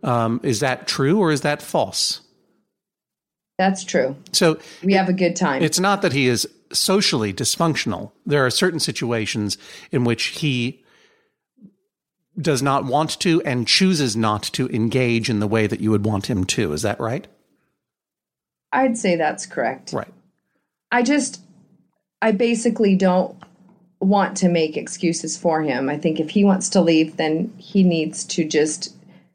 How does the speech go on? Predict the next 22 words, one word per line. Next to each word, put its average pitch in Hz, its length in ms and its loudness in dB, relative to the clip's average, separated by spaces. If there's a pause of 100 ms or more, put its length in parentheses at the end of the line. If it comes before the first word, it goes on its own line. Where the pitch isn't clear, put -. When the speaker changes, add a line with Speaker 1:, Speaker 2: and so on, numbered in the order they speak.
(200)
Speaker 2:
say, 156 480 0 (420)
"Hey, 185 300 2
I'm 165 140 0
out 165 180 2
of 160 100 -6
here," 135 340 -4 (760)
rather 196 320 2
than 165 420 -2 (120)
hang 180 300 2
around 156 600 0 (1160)
and 175 160 2
then 165 160 0
people 185 300 2
pull 165 200 0
me 156 120 0
to 143 100 -2
the 135 60 -2
side. 147 300 -4
"What's 226 220 -8
wrong 247 180 -4
with 208 120 -4
Jason?" 226 580 -2